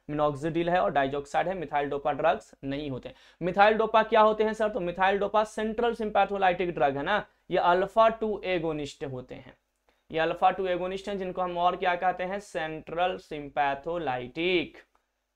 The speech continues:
ये भी आपके एंटीहाइपरटेंसिव ड्रग में ही यूज़ होते हैं, लेकिन ये आपके अल्फा टू एगोनिस्ट हैं।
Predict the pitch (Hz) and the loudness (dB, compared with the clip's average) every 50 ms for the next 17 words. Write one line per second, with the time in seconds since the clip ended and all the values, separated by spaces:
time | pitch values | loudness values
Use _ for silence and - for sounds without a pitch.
0 | _ _ _ _ _ _ _ _ _ _ _ - 147 160 175 185 185 220 240 233 | _ _ _ _ _ _ _ _ _ _ _ -10 -4 -2 -2 -2 -2 0 2 4
1 | 202 196 202 - 220 214 - 214 208 214 - 147 190 185 185 185 - 226 202 196 | 4 4 4 2 0 0 4 6 6 6 4 2 -2 -6 -6 -6 -6 -2 0 2
2 | 202 202 208 220 214 214 233 233 226 - 269 208 240 233 233 208 226 220 220 220 | 2 2 0 -4 -4 -4 -6 -6 -4 -4 -4 0 4 4 4 4 2 -2 -2 -2
3 | 220 202 170 143 139 135 123 - - 131 135 160 - 190 196 196 180 165 165 165 | -2 -2 -2 -2 -2 -4 -6 -8 -10 -12 -12 -10 -10 -8 -8 -6 -4 -4 -2 -2
4 | 170 185 196 - 151 147 147 - 160 - - 175 202 220 - - - 151 151 156 | 0 0 0 2 4 4 4 2 -2 -6 -4 -2 -2 -2 -2 -2 0 0 0 0
5 | - - 170 160 - 190 - 143 139 135 131 127 123 120 - - 123 123 - - | 0 0 0 0 -2 -6 -6 -6 -6 -4 -6 -8 -8 -12 -14 -16 -18 -18 -18 -20